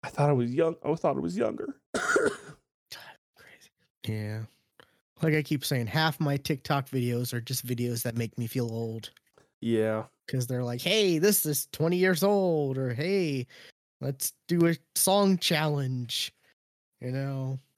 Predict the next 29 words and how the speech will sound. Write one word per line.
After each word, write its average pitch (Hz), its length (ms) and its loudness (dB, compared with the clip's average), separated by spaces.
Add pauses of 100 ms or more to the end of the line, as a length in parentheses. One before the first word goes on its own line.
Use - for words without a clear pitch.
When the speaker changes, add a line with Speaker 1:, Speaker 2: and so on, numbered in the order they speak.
Speaker 2:
And 131 140 -6
it'll 139 180 -2
be 147 220 0
like 139 280 -4
the, 139 160 -4
the, 143 180 -6 (320)
the, 151 180 0
there's 175 260 4
one 180 400 4
where 139 160 2
I, 131 180 0
I've 151 140 -2
even 151 200 2
seen 139 380 0 (480)
ditches. 117 640 -2
That's 165 220 0
what 135 80 -10
they're 107 100 -6
called, 104 260 -6
right? 117 280 -6 (380)
Speaker 1:
Yeah. 120 180 2
Speaker 2:
Stitches, 143 720 -6 (160)
um, 113 540 -4 (180)
or 110 140 -8 (380)
duets, 139 480 -2
or, 117 160 -8 (160)
no, 113 220 -4
duets 147 440 -4
were, 113 240 -6